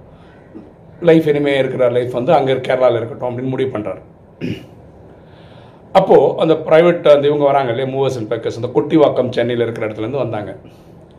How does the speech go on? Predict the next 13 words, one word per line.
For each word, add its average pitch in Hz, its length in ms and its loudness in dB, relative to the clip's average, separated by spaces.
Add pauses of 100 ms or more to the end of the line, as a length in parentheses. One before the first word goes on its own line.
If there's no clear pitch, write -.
(640)
So, 170 140 2
என்ன, 175 180 6
எங்க 156 140 4
சித்தப்பா 151 280 0
கூப்பிட்டுருந்தாரு, 131 440 -2
"இந்த 123 60 -4
மாதிரி 120 240 -2
கிளம்புறேன், 120 400 -2
நீங்க 110 280 -4
வந்திருந்தா 117 320 -4
நல்லா 113 200 -2
இருக்கும்" 107 320 -4
அப்படின்னாரு. 98 400 -8